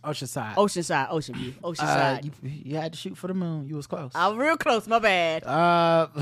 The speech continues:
Speaker 1: <laughs> but also, <laughs> um, I'm so shocked by just how little they know about our crew. I, I just wonder how they survived without running into anybody that they couldn't handle, because,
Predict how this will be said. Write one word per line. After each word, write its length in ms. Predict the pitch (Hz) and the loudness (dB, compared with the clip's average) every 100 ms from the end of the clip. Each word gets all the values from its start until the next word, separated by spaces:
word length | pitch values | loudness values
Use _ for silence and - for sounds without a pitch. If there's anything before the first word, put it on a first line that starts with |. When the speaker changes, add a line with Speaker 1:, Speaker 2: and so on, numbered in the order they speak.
| - | 0
Speaker 1:
<laughs> 340 | 214 170 - 165 | 0 0 -6 -4
but 340 | 147 247 240 | 4 6 6
also, 460 | 226 262 269 - 233 - | 6 2 0 -2 -4 -2
<laughs> 1300 | - - _ _ _ _ _ _ - _ _ _ - | -6 -6 _ _ _ _ _ _ -20 _ _ _ -2
um, 580 | 180 185 180 160 135 110 _ _ _ _ _ _ _ - | 2 4 4 2 0 -8 _ _ _ _ _ _ _ -2
I'm 220 | 202 220 | 0 2
so 380 | - 220 233 226 | 2 4 4 4
shocked 340 | - 214 214 | 2 0 0
by 140 | 185 165 | 0 0
just 180 | 165 165 | 0 -2
how 220 | 180 165 | 0 0
little 260 | 175 170 | 0 0
they 160 | 156 147 | 0 -2
know 240 | 135 147 | -2 0
about 320 | 139 123 120 - | 0 0 -2 -2
our 160 | 104 | -8
crew. 560 | - - 156 139 113 101 _ _ _ _ _ _ _ _ _ - | -10 -8 -4 -4 -4 -10 _ _ _ _ _ _ _ _ _ -6
I, 120 | 170 | -6
I 140 | - 202 | -2 -2
just 260 | 202 175 | -2 -6
wonder 280 | 190 214 202 | -2 0 2
how 200 | 185 185 | 2 2
they 160 | 180 170 | 2 0
survived 560 | - 131 135 175 165 | -4 -4 0 2 2
without 320 | 147 143 123 - | 0 -2 -4 -6
running 280 | 127 165 160 | -8 -6 -6
into 200 | 139 131 | -6 -6
anybody 840 | 123 135 127 120 117 110 110 104 107 _ _ - | -8 -8 -6 -6 -6 -6 -10 -12 -16 _ _ -12
that 140 | 120 | -10
they 120 | 131 | -10
couldn't 260 | 131 151 110 | -6 -6 -6
handle, 380 | 127 170 175 127 | -6 -4 -2 -4
because, 600 | 110 117 127 113 110 113 | -8 -8 -6 -4 -6 -10